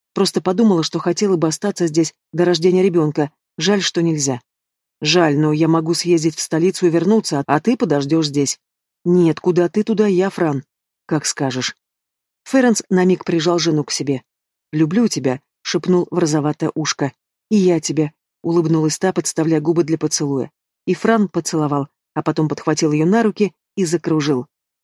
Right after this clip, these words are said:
«Пусти, уронишь!» завозмущалась Тильда, а потом засмеялась и обвела руками его шею. «А знаешь, остаться в Флери до весны не такая уж плохая идея», заявил Фран, опуская ее на ноги.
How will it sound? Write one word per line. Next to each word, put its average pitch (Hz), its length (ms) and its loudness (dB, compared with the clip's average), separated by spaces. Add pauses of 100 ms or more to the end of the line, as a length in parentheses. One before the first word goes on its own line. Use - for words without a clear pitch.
(140)
«Пусти, 196 580 2 (100)
уронишь!» 214 640 2 (360)
завозмущалась 156 640 0
Тильда, 170 380 0 (220)
а 151 100 -4
потом 156 280 -2
засмеялась 165 680 0
и 185 80 -2
обвела 175 400 2
руками 156 360 -2
его 139 140 -2
шею. 127 320 -4 (720)
«А 143 100 -2
знаешь, 185 300 2
остаться 160 500 -2
в 151 60 -8
Флери 185 340 2
до 165 100 2
весны 151 340 0
не 151 120 0
такая 214 280 -2
уж - 120 -2
плохая 147 400 0
идея», 139 320 0 (320)
заявил 156 320 2
Фран, 185 340 0
опуская 160 420 -2
ее 160 100 0
на 151 140 0
ноги. 135 280 -2